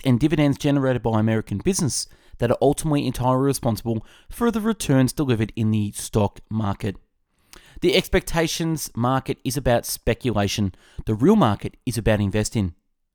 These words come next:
By periodically investing in an index fund, the know-nothing investor can actually outperform most investment professionals.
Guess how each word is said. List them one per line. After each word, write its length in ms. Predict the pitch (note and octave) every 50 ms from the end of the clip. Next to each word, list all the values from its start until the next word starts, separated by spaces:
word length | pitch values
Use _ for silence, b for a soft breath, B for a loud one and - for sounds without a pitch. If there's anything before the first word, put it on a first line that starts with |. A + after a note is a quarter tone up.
| _ b b b b b b b b b b
By 180 | - A#2+ A#2+
periodically 840 | - - - E3+ E3+ D#3+ D#3 D3+ D3 C3+ C#3+ - - D3+ D3 C#3 F2+
investing 460 | B2+ A#2+ A2+ G#2+ B2+ B2 - - B2+
in 160 | G#2+ A2 A2 G#2
an 100 | G#2 -
index 400 | - F3 F#3+ F#3 F3+ - - -
fund, 300 | - F3 F3 F3 D#3+ b b b b b b -
the 100 | E3+ D#3+
know-nothing 1300 | E3 D#3+ D#3 D#3+ E3 E3+ E3 D3+ - - _ _ _ _ _ - G#2+ G#2+ A2 B2+ D3 - - A2+ G2+ - -
investor 440 | A2 G#2 G2 A2 G#2 - - A#2 G#2+
can 180 | - - A2+ -
actually 340 | B2 - - - C#3+ C#3
outperform 540 | - - A#2 A#2+ - A2 - - B2 G#2+ G#2
most 260 | G#2 B2 D3 D3 -
investment 540 | - C3+ D#3 E3 C3+ B2 G#2 - - G#2+ G2
professionals. 580 | - G2 - A#2 A2+ - C3 A2+ G2+ F#2+ -